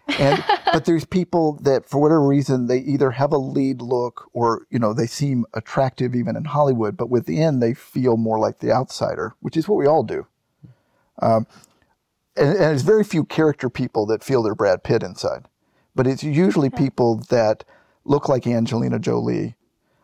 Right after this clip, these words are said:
Speaker 1: and for some reason they feel like a character actor on the inside. I don't know how to fix it. You gotta, that's a dichotomy that's, that's really hard. You gotta end up being maybe like a Paul Rudd or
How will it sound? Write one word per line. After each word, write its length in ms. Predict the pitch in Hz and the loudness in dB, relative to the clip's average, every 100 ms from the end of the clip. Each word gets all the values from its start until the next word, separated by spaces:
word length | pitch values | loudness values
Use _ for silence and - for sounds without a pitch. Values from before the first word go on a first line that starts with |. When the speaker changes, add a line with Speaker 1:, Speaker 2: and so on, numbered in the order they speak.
| _ _ _ - | _ _ _ -2
Speaker 1:
and 160 | 113 | -2
for 140 | 113 123 | 0 -2
some 200 | 143 139 | 0 0
reason 260 | 123 113 | 0 0
they 80 | 120 | -2
feel 260 | - 143 131 | -2 0 2
like 160 | 110 | 2
a 60 | 107 | -2
character 420 | - 127 127 120 | -2 -2 0 -4
actor 240 | 110 - 113 | -6 -4 -6
on 80 | |
the 100 | 117 120 | -2 -4
inside. 460 | 120 - 110 - _ _ _ _ _ _ _ _ _ _ _ _ - | -4 -2 -2 -2 _ _ _ _ _ _ _ _ _ _ _ _ -2
I 120 | 131 | 0
don't 260 | 131 123 - | 0 0 0
know 120 | 107 | 0
how 160 | 104 90 | 0 -4
to 80 | |
fix 320 | 107 120 - - | -6 -6 -6 -10
it. 180 | - | -12
You 60 | 90 | -6
gotta, 400 | 101 110 101 92 - _ _ - - - | -2 0 0 -2 -8 _ _ -20 -20 -2
that's 500 | 113 139 - - - | 2 2 0 -10 -8
a 200 | - 98 | -4 -4
dichotomy 640 | - 104 - - 113 117 104 | -4 -6 -4 -2 -2 -2 -4
that's, 360 | 92 - - _ | -6 -8 -12 _
that's 360 | - - - - _ | -8 -8 -10 -20 _
really 440 | 131 117 117 104 | -8 -2 0 0
hard. 360 | 92 87 87 - | -2 -2 -4 -4
You 60 | 117 | -2
gotta 260 | 135 127 - - _ _ _ | 2 0 -2 -14 _ _ _
end 240 | - 139 135 | -2 2 2
up 240 | 123 - | 0 -2
being 520 | 135 123 120 110 110 - _ _ _ _ _ _ - - | 0 2 2 0 -2 -8 _ _ _ _ _ _ -14 0
maybe 240 | 135 156 | 2 4
like 220 | 139 127 | 2 2
a 80 | 127 | -2
Paul 380 | - - 123 117 | -4 0 0 2
Rudd 420 | 120 120 113 110 - | 2 2 2 -2 -4
or 380 | 110 113 110 | -2 0 -2